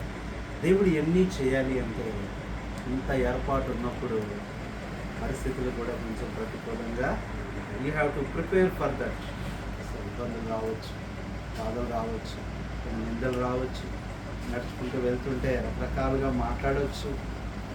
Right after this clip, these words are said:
రకరకాలుగా. తల్లి, నువ్వు ముఖ్యంగా, ఆ, నువ్వేమాత్రం కృంగిపోకూడదు. సొంత బంధువుల్లో, ఉన్న బంధువుల్లో, ఈ ఊర్లో, ఆ ఊర్లో ఎన్నో వస్తాయి. ఒకటే ఈ వాగ్దానం గుర్తు చేసుకో. నువ్వు క్షమాభివృద్ధి పొందాలంటే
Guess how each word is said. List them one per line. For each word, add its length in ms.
రకరకాలుగా. 840
తల్లి, 280
నువ్వు 160
ముఖ్యంగా, 580
ఆ, 40
నువ్వేమాత్రం 600
కృంగిపోకూడదు. 680
సొంత 320
బంధువుల్లో, 480
ఉన్న 260
బంధువుల్లో, 580
ఈ 420
ఊర్లో, 220
ఆ 80
ఊర్లో 300
ఎన్నో 320
వస్తాయి. 420
ఒకటే 560
ఈ 20
వాగ్దానం 540
గుర్తు 240
చేసుకో. 320
నువ్వు 120
క్షమాభివృద్ధి 720
పొందాలంటే 920